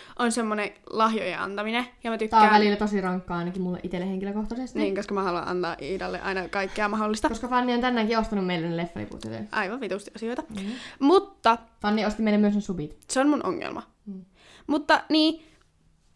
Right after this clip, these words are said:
Speaker 1: niin mä oon semmonen kiltti ihminen.
Speaker 2: Fanni osti meille aamulla myös kahvia ja croissantit. Jatka.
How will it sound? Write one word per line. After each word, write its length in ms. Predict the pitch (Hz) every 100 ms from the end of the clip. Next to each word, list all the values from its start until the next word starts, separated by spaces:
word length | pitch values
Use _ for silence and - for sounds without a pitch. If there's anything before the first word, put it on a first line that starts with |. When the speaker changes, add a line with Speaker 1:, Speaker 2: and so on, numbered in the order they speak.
| - -
Speaker 1:
niin 160 | 302 311
mä 100 | 349
oon 40 |
semmonen 240 | 349 381
kiltti 300 | 349 370 -
ihminen. 160 | - 262 240
Speaker 2:
Fanni 140 | 262 247
osti 120 | 247
meille 140 | 233 226
aamulla 220 | 240 220
myös 140 | 214
kahvia 360 | 226 214 196 175
ja 80 | 175
croissantit. 600 | 185 170 175 180 - - _ _ _ _ _ _ -
Jatka. 240 | 202